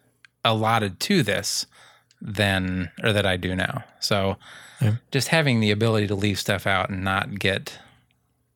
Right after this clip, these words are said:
Speaker 1: I don't wanna say in trouble, but, you know, not cause tensions is, is nice.
Speaker 2: It is.
Speaker 1: So.
Speaker 2: That's one way to keep you motivated.
Speaker 1: Just by having the ability to work.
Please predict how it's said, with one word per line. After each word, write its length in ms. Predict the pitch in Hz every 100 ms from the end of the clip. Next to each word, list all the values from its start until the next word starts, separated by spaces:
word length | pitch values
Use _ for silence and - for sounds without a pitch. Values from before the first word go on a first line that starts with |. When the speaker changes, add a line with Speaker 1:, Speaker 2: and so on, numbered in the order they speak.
| -
Speaker 1:
I 40 | -
don't 80 | 127
wanna 80 | 101
say 140 | 110
in 80 | 92
trouble, 340 | - 117 95
but, 220 | 87 95 -
you 100 | 110
know, 220 | 98 95 - - - - - _
not 280 | - 120 -
cause 260 | - 107 92
tensions 640 | - 117 98 95 87 - -
is, 240 | 156 104
is 240 | 104 107 95
nice. 480 | 92 - - - - _ _ _ _ -
Speaker 2:
It 60 | 156
is. 140 | 151
Speaker 1:
So. 220 | - - - _ - _ _ _ -
Speaker 2:
That's 180 | 127
one 220 | 139 127 117
way 120 | 110
to 220 | 104 98 -
keep 240 | - 120 104
you 80 | 107
motivated. 560 | 101 101 110 117 127 - _ _ _ - - - - _ -
Speaker 1:
Just 200 | 113 101
by 100 | 101
having 460 | 90 - 113 107 101
the 80 | 98
ability 420 | 101 113 104 95
to 160 | - 104
work. 480 | 110 110 104 -